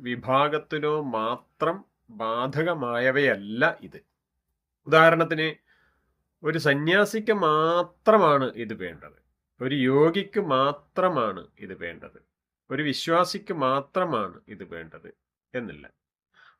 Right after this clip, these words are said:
അഹിംസ എന്നുള്ളത് ജാതി അതിവർത്തിയാണ്, ജാതിക്കും അപ്പുറത്തുള്ളതാണ്. അതാണ് അനവിച്ഛിന്നം. രണ്ടാമത്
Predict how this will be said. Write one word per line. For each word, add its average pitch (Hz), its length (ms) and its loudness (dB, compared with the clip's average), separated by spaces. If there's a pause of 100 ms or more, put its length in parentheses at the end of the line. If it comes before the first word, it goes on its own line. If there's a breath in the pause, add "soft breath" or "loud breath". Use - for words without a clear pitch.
അഹിംസ 214 380 0 (240)
എന്നുള്ളത് 90 440 -12 (1200)
ജാതി 131 680 0 (160)
അതിവർത്തിയാണ്, 101 960 -8 (1160)
ജാതിക്കും 120 760 -4
അപ്പുറത്തുള്ളതാണ്. 85 1000 -8 (680)
അതാണ് 131 300 -2 (180)
അനവിച്ഛിന്നം. 101 840 -10 (1400 soft breath)
രണ്ടാമത് 190 440 6